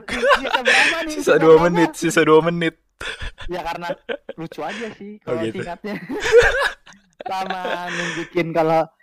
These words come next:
Speaker 1: itu gue sih, kan gue suka komedi, gue
Speaker 2: Hmm.
Speaker 1: suka art, suka ini, ya gue share aja sih. Jadi ceritain itu gue tanpa kata itu sih singkatnya sih. Sisa dua
Speaker 2: Iya.
Speaker 1: menit tuh,
Speaker 2: Sisa dua
Speaker 1: satu
Speaker 2: menit, sisa
Speaker 1: satu
Speaker 2: dua
Speaker 1: jam
Speaker 2: menit.
Speaker 1: bisa panjang.
Speaker 2: <laughs>
Speaker 1: Dijelasin.
Speaker 2: Mungkin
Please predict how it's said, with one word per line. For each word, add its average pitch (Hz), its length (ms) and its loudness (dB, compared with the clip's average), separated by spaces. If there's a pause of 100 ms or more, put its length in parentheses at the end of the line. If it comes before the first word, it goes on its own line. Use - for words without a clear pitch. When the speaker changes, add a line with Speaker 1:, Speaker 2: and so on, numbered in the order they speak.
(140)
Speaker 1:
itu 165 380 0 (180)
gue 160 240 0 (160)
sih, 131 280 -4
kan 143 120 -4
gue 147 120 0
suka 151 160 -4
komedi, 139 600 -6
gue 135 120 -2
Speaker 2:
Hmm. 131 120 2
Speaker 1:
suka 117 440 2
art, 127 400 -4
suka - 240 -14
ini, 131 240 -12
ya - 40 -16
gue 135 160 -6
share 120 200 -4
aja 147 280 -6
sih. 135 320 -12 (320)
Jadi 175 240 2 (320)
ceritain 151 520 -2
itu 143 200 -8
gue 147 320 0
tanpa 139 480 -2 (240)
kata 117 400 -12
itu 123 160 -8
sih 127 120 -10
singkatnya 120 440 -14
sih. 120 160 -20 (160)
Sisa 180 240 -12
dua 196 160 -8
Speaker 2:
Iya. 202 80 -8
Speaker 1:
menit 247 120 -8
tuh, 262 160 -8 (120)
Speaker 2:
Sisa 269 240 -4
dua 220 160 2
Speaker 1:
satu - 80 0
Speaker 2:
menit, 110 400 0
sisa 131 160 -6
Speaker 1:
satu 113 160 0
Speaker 2:
dua 110 80 2
Speaker 1:
jam 113 120 0
Speaker 2:
menit. 117 200 -6
Speaker 1:
bisa 170 120 -6
panjang. 277 520 -2
Speaker 2:
<laughs> - 1400 -10
Speaker 1:
Dijelasin. 190 560 -4
Speaker 2:
Mungkin 135 120 -4